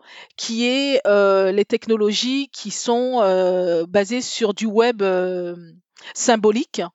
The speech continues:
avec de l'intelligence artificielle. Donc, c'est, euh, les, euh, en plus les données qui proviennent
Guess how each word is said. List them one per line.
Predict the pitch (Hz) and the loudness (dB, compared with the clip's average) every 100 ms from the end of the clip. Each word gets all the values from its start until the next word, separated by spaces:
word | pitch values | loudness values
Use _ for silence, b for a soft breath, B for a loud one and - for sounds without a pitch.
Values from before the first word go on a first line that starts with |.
| B B B | B B B
avec | 180 202 202 | 0 0 0
de | 208 | 0
l'intelligence | 208 220 254 220 220 214 | 0 0 -2 0 0 0
artificielle. | 202 - 208 - - 190 220 | -2 -2 -8 -6 -2 0 0
Donc, | 196 196 - | -2 -8 -6
c'est, | 208 208 208 | -6 -4 -2
euh, | 180 175 175 B B B | -2 -2 -6 B B B
les, | 208 190 185 | 0 4 4
euh, | 180 180 - | 4 4 2
en | 214 | 0
plus | - 254 285 - | 0 0 0 0
les | 208 202 | 0 2
données | 214 214 226 262 | 2 2 0 -4
qui | - | -8
proviennent | - 214 180 214 233 247 | -2 -2 2 2 0 -2